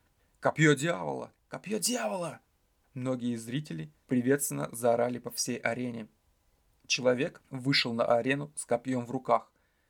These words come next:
Его глаза прошлись по толпе. Он вдруг усмехнулся, обнажив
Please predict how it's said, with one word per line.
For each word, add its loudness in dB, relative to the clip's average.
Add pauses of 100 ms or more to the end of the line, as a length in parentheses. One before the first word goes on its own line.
(140)
Его -6
глаза -2
прошлись -4
по -2
толпе. 0 (500)
Он 0
вдруг -4
усмехнулся, -6 (300)
обнажив -4